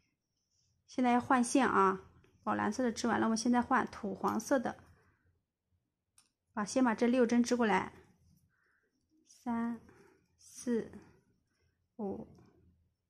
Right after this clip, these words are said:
好，六。现在收针的时候也是啊，后面就是每一次从反面织回来，正面再织过去的时候，每次都要收针了啊，每次都要收，都是两针并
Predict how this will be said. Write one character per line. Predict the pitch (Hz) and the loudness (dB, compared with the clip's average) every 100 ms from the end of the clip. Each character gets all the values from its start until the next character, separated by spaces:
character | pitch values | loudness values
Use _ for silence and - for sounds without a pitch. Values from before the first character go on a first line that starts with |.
| _ _ _ | _ _ _
好， | _ 220 - - | _ -20 -20 -10
六。 | 233 233 - - - - - | -2 -2 -2 -12 -20 -20 2
现 | - | 10
在 | 302 | 10
收 | 294 294 | 10 6
针 | 285 294 | 8 8
的 | |
时 | 254 240 | 8 6
候 | 247 | 6
也 | 202 | 4
是 | 202 | 4
啊， | 226 226 240 - - | 6 6 4 -2 2
后 | - | 12
面 | 330 330 | 12 12
就 | 302 | 12
是 | 294 | 12
每 | 254 202 | 10 8
一 | 240 | 6
次 | - | 8
从 | 294 247 254 - - - - | 8 8 6 4 -14 -2 6
反 | 214 | 10
面 | 233 | 10
织 | 269 - | 10 8
回 | 294 | 8
来， | 240 | 8
正 | 240 320 | 10 12
面 | 277 | 12
再 | 262 277 | 10 8
织 | - 311 | 8 8
过 | 311 | 8
去 | 302 | 6
的 | 247 | 4
时 | 220 | 6
候， | 226 | 8
每 | 226 214 | 8 8
次 | 196 262 | 6 4
都 | 277 | 8
要 | 277 | 8
收 | - 269 | 8 6
针 | 262 269 | 8 6
了 | |
啊， | 208 185 175 - _ - | 6 4 2 -4 _ 6
每 | 226 | 6
次 | 208 285 | 6 6
都 | 269 | 8
要 | 233 | 8
收， | 208 233 226 - - - - | 8 4 4 -2 -20 -18 0
都 | 262 | 4
是 | 277 | 6
两 | 233 185 | 6 6
针 | 185 240 | 6 6
并 | 254 | 8